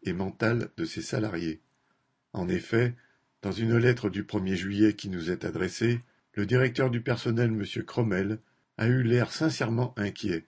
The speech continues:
À son avis, la lecture du tract que nous distribuons met les salariés en danger de mort.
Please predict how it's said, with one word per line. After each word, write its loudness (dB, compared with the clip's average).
À -6
son -2
avis, 2
la 2
lecture 0
du -4
tract -2
que -6
nous -6
distribuons -4
met 2
les 2
salariés 0
en -2
danger -4
de -4
mort. -4